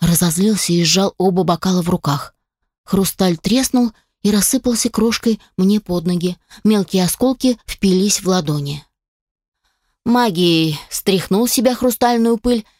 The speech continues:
и гневно сжал руки в кулаки. Май вдруг крепко схватил меня за плечо и прошептал:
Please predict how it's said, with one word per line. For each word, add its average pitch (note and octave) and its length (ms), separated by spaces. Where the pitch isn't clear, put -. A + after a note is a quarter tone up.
и G#3+ 100
гневно A#3 600
сжал G3 400
руки F#3 320
в F#3+ 60
кулаки. D#3+ 500
Май G#3+ 340
вдруг G#3 420
крепко G3 460
схватил F3+ 440
меня E3+ 280
за D#3 100
плечо A3 400
и G#3+ 120
прошептал: F#3 640